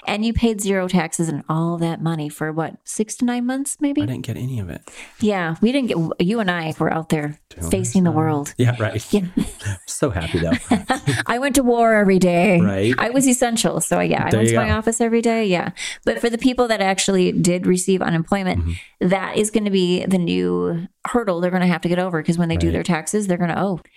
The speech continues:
Speaker 1: But you can actually get online right now and pay
Speaker 2: Right.
Speaker 1: estimated tax payments.
Speaker 2: So as long as I pay before January fifteenth,
Speaker 1: Before midnight.
Speaker 2: I'm good.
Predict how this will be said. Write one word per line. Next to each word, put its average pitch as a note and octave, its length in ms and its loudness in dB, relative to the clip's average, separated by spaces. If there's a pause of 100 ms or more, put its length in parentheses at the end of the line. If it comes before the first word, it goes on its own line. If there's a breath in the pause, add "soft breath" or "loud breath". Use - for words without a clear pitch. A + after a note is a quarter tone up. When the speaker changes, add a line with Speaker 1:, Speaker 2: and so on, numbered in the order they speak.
(160 soft breath)
Speaker 1:
But F#3+ 120 -2
you G#3 140 0
can G#3+ 120 0
actually A#3 400 0
get A3+ 140 0
online A#3 420 2
right A3+ 180 2
now C4 440 4
and G3+ 320 4
pay - 240 4
Speaker 2:
Right. - 80 0
Speaker 1:
estimated G3+ 420 0
tax B3 340 0
payments. G3+ 760 0 (260)
Speaker 2:
So A#2 200 0
as A2 140 0
long B2+ 580 2
as F2 640 0
I F2+ 120 0
pay G2 200 0
before E2 580 -2 (120)
January F2 300 0
fifteenth, - 640 -2
Speaker 1:
Before E3 260 -6
midnight. D#3 440 -6
Speaker 2:
I'm D#2+ 120 0
good. E2 200 -2